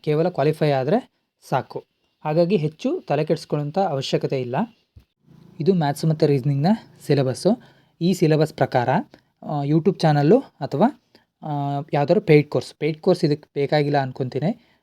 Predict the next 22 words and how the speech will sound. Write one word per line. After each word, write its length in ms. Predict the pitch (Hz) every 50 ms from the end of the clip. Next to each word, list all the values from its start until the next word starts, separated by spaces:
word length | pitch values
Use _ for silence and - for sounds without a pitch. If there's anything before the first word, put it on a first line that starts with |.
| _ _ 156
ಆ, 60 | 139
YouTube 380 | 139 139 156 165 - 190 - -
ಚಾನಲಲ್ಲೇ 500 | 165 156 151 151 147 147 156 208 233 226
ಸಾಕಷ್ಟು 520 | - - 123 131 - 175 156 - - 160
ವಿಡಿಯೋಗಳಿದ್ದಾವೆ. 840 | 139 147 135 147 139 139 139 131 131 123 131 127 143 185 220 - _ _ _ _ _ _ _ -
ಆ, 220 | - 143 139 143
ಆ 240 | 143 - 147 143 165
ಒಂದು 260 | 170 170 170 160 165
YouTube 320 | 160 156 156 156 165 151 -
ಚಾನಲ್ನ 340 | 156 147 147 147 147 175 180
ಪ್ಲೇ 220 | 175 - 151 151
ಲಿಸ್ಟ್‌ಗೆ 340 | 156 160 156 - - 139 131
ಹೋದ್ರೆ, 520 | 123 139 131 127 139 196 311 - _ _ _ _ _ _ _
ಆ, 120 | 165 147 127
ಹಲವಾರು 380 | 117 135 143 147 175 190 165
ವಿಡಿಯೋ 260 | 135 147 156 151 160 156
ಸಿಗುತ್ತೆ 340 | - 143 131 127 - 135
ನಿಮಗೆ. 560 | 123 123 117 117 117 120 - _ _ _ - _ _ - -
So 160 | 190 190 156
ಅದ್ರ 180 | 147 139 170 175
ಪ್ರಕಾರ, 400 | - 175 151 - 151 139 135 147 190 233 - -
ಆ, 60 | 160